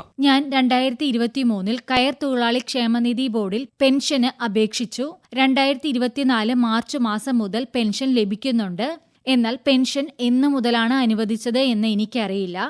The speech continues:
ക്ഷേമനിധിയിൽ അടച്ചിട്ടുള്ള തുകയും നാളിതുവരെയായിട്ടും ലഭിച്ചിട്ടില്ല.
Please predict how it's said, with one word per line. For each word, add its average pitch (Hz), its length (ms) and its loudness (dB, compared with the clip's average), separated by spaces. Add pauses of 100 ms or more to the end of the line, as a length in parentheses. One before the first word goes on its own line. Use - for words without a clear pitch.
(260)
ക്ഷേമനിധിയിൽ 277 720 0
അടച്ചിട്ടുള്ള 233 640 -2
തുകയും 233 580 -2
നാളിതുവരെയായിട്ടും 240 960 0
ലഭിച്ചിട്ടില്ല. 214 800 -2